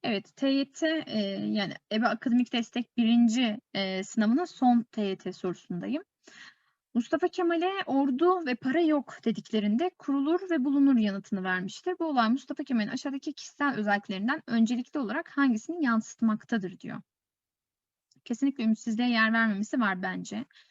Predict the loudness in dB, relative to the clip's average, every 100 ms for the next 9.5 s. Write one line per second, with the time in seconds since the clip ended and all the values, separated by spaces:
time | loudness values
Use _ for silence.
0 | _ _ _ -6 -2 -2 -2 -4 -4 -2
1 | -4 -2 0 0 0 -2 0 0 0 0
2 | -2 -10 -6 -4 -4 -6 -4 -4 -6 -4
3 | 0 0 2 0 0 -2 -4 -6 -6 -6
4 | -4 -2 -2 -4 -6 -6 -6 -10 -6 -2
5 | 0 0 -2 -4 -2 2 2 0 -2 2
6 | 2 4 2 2 0 -4 -2 -2 -4 -8
7 | -6 -4 -6 -4 0 2 2 2 2 0
8 | -2 -6 -2 -2 -2 -4 -6 -4 0 0
9 | 0 -4 -6 -6 -6